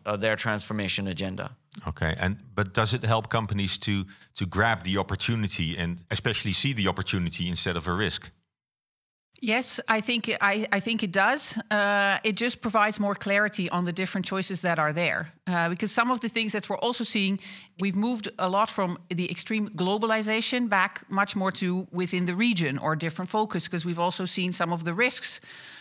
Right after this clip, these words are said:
Speaker 3: uh, uh, that this fully global economy has, right? So it is just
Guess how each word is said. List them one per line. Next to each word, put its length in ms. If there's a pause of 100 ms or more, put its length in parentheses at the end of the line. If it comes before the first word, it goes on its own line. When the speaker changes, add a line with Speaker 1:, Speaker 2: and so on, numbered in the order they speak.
(120)
Speaker 3:
uh, 40
uh, 580
that 180
this 160
fully 380
global 420
economy 520
has, 320
right? 180
So 180
it 160
is 220
just 400